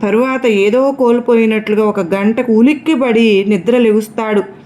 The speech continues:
లేచేసరికే సమయం అనేది ఏడు అయిపోతుందన్నమాట. అయ్యో అని చెప్పి నెత్తి నోరు కొట్టుకుని కూర్చుని బాధపడతాడు. ఎప్పుడైనా సరే కానీ అలారాన్ని నమ్ముకోకూడదు, మనల్ని మనం నమ్ముకోవాలి.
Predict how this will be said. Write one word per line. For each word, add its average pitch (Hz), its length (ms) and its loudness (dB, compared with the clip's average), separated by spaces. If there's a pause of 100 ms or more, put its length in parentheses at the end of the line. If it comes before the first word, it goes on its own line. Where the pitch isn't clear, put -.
(880)
లేచేసరికే 220 800 0
సమయం 285 540 -2
అనేది 247 320 0
ఏడు 220 340 2
అయిపోతుందన్నమాట. 214 1000 0 (500)
అయ్యో 233 680 0
అని 220 160 0
చెప్పి 220 420 0
నెత్తి 196 460 0
నోరు 220 300 2
కొట్టుకుని 214 800 0
కూర్చుని 233 560 2
బాధపడతాడు. 214 800 -4 (520)
ఎప్పుడైనా 240 680 2
సరే 220 320 0
కానీ 214 500 0 (320)
అలారాన్ని 214 800 0
నమ్ముకోకూడదు, 226 960 0 (340)
మనల్ని 311 480 0
మనం 254 420 0
నమ్ముకోవాలి. 220 800 0